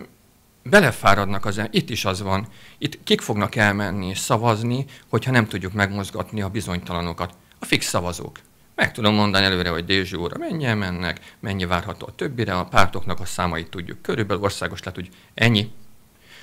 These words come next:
Csak a probléma az, hogy ez Győrbe az itt lévő választópolgároknak az életéről szól. Neki kell megválasztani azokat a képviselők, akik meg fogják neki oldani a parkolását,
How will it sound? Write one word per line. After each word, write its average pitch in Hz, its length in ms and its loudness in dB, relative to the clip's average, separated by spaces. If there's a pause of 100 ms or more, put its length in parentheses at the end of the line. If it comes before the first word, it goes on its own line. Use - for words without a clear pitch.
Csak - 140 -8
a 143 60 -6
probléma 127 680 2
az, 147 200 -2 (260)
hogy 151 120 -2
ez 147 200 4 (120)
Győrbe 151 720 4 (1080)
az 113 220 -6
itt - 180 -4
lévő 101 520 2 (420)
választópolgároknak 143 1120 -4
az 247 120 4
életéről 110 480 4
szól. - 300 -6 (580)
Neki 349 320 0
kell 151 220 6
megválasztani 143 640 -2
azokat 135 300 -2
a 90 80 -12
képviselők, 165 540 -6
akik 196 240 -4
meg 220 180 -2
fogják 101 340 0
neki 101 220 -4
oldani 85 360 -4
a - 160 -20
parkolását, 113 720 0